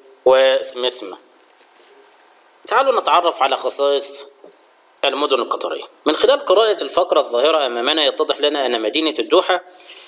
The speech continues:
تتميز بتوفر الخدمات والمشروعات العمرانية الحديثة، وتعد مقر الحكم ومركز الوزارات والمؤسسات الحكومية، وتعد مركز إداري وتجاري ومالي للبلاد.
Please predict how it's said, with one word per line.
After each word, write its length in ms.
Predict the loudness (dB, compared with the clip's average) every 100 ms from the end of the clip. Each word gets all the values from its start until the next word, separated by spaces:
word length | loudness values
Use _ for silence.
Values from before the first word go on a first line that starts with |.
| -2
تتميز 640 | 0 2 0 2 2 0 -2 -2 -2 -6 -16 -20 _ _ _ _ _ _ _ -12 -4 2
بتوفر 360 | 2 2 -2
الخدمات 560 | -2 -2 -2 0 0 2
والمشروعات 580 | 0 0 -2 0 0 0
العمرانية 560 | -2 0 0 2 2
الحديثة، 680 | 0 -4 0 0 2 2 4
وتعد 500 | 2 0 0 0 0
مقر 420 | -2 0 0 0
الحكم 600 | -4 -2 -2 -2 -10 -8 4
ومركز 560 | 4 4 0 0 -2
الوزارات 580 | -2 -2 2 4 4 2
والمؤسسات 680 | -2 0 -2 0 2 0 0
الحكومية، 600 | -8 -6 0 2 2 0 -4 -14 0
وتعد 540 | 2 4 2 0 -2
مركز 360 | 0 0 -2 -2
إداري 440 | 0 0 0 0
وتجاري 920 | 4 4 4 0 -4 -2 4 4 4
ومالي 560 | 2 2 4 2 0 -2
للبلاد. 520 | -2 -4 -8 -10 -20